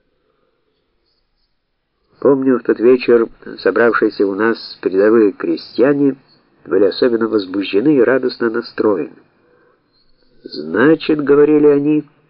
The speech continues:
этакий чёрт страшный, як его малюють. Значит, власть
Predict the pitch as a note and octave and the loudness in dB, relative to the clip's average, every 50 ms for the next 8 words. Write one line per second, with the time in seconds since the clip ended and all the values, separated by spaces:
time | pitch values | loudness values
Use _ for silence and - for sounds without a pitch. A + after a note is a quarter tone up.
0 | _ _ _ _ _ _ _ _ _ _ _ _ _ _ _ _ _ _ _ _ | _ _ _ _ _ _ _ _ _ _ _ _ _ _ _ _ _ _ _ _
1 | _ _ - - G2+ C3 C3 D#3+ D#3 D3+ - F3 D#3+ D3+ - - D3 D#3 C#3 C3 | _ _ -8 0 0 2 4 4 2 4 6 4 4 4 2 2 2 2 2 0
2 | - - - C3+ C#3+ C3+ - - D3 D3 C#3 C3+ C#3 C3+ C3+ - C3 B2+ C3+ C3 | -6 -8 -2 0 0 0 0 -2 -2 0 2 2 2 0 2 0 -2 0 0 0
3 | A#2+ B2+ B2+ C3 A#2+ A2+ G2+ F2+ D#2 - - - - _ _ _ _ _ _ _ | 0 2 2 4 4 2 0 0 -4 -8 -10 -18 -20 _ _ _ _ _ _ _
4 | _ _ _ _ _ _ _ _ _ _ _ _ _ _ _ _ _ _ - - | _ _ _ _ _ _ _ _ _ _ _ _ _ _ _ _ _ _ -20 -18
5 | - - E2+ F#2+ G#2+ - - B2 A#2 - G2 F#2 F2 G2 A2+ C#3+ D3 D3 - | -14 -8 -4 -4 -4 0 0 -2 -2 -2 -6 -4 -2 0 0 0 0 -2 -6